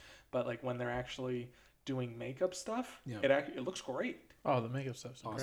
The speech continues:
Speaker 3: incredible.
Speaker 1: It looks great. There's a pe-, part where Lisa Marie, they, like, rip part of her face off, and it looks
Speaker 3: Yes.
Speaker 1: awesome.
Speaker 2: Nice.
Speaker 1: So I'm like,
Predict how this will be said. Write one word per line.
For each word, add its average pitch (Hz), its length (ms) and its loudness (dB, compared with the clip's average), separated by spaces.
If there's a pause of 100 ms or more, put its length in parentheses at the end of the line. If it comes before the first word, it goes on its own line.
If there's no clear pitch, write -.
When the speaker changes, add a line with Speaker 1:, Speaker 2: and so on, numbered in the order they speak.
Speaker 3:
incredible. 113 200 -6
Speaker 1:
It 175 140 8
looks 165 220 0
great. 254 520 -2
There's 139 140 2
a 131 60 0
pe-, 160 240 -2
part 170 320 8
where 143 100 6
Lisa 147 320 0
Marie, 139 520 0 (360)
they, 135 160 2
like, 123 180 2
rip 139 300 0
part 143 220 8
of 131 80 2
her 127 100 -4
face 131 400 -4
off, 214 380 0
and 135 160 2
it 135 140 0
looks 151 260 -6
Speaker 3:
Yes. 135 360 -14
Speaker 1:
awesome. - 480 2 (400)
Speaker 2:
Nice. 113 380 -6 (140)
Speaker 1:
So - 160 -2
I'm 170 100 0
like, 160 260 -2